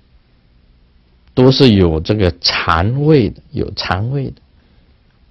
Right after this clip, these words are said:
这个老者问他：“你这个南方的佛法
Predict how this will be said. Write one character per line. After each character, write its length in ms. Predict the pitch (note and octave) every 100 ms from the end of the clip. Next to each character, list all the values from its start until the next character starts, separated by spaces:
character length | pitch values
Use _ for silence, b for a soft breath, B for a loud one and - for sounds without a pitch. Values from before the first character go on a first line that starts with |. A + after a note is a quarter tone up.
| _ _ _ _ _ _ _ _ _ _ -
这 100 | C3
个 40 |
老 260 | A#2+ B2 D#3+
者 260 | - G2
问 200 | C#3 C#3
他 460 | C3 C3 C3+ C3+ B2+ b b
：“你 140 | - A2
这 100 | D3+
个 60 |
南 320 | C3+ B2+ D3+ D#3
方 240 | D#3 D#3+
的 100 | C3+
佛 240 | B2 A#2+
法 480 | C3+ G#2+ G2 G#2 A2